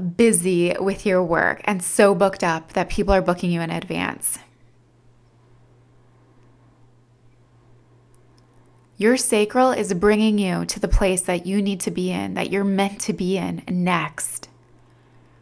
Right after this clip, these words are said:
But you're denying it. You're literally being like, "No, this doesn't make sense. I should do this. I should do that. I should do this. I should stay here. I should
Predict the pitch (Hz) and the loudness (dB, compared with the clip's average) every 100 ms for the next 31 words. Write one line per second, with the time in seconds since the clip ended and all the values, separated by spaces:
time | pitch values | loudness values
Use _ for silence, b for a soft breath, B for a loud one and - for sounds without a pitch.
0 | b _ _ _ _ _ _ _ _ _ | b _ _ _ _ _ _ _ _ _
1 | _ _ _ 214 226 226 220 202 247 220 | _ _ _ 0 2 2 2 4 2 2
2 | 180 214 220 208 202 262 294 262 233 226 | 0 0 2 2 6 6 8 4 4 4
3 | 220 220 214 311 339 370 311 226 247 254 | 4 2 0 2 6 6 4 2 2 2
4 | 247 247 - 254 254 - 220 240 220 247 | 2 0 2 2 2 2 -2 0 2 4
5 | 262 247 220 226 208 240 254 254 - 226 | 6 4 0 -2 -2 2 2 2 0 -2
6 | 240 208 233 240 247 - 214 214 208 233 | -4 -2 0 2 2 2 -2 -2 -2 0
7 | 233 247 277 214 - 175 202 190 | 0 2 2 2 0 -2 -4 -4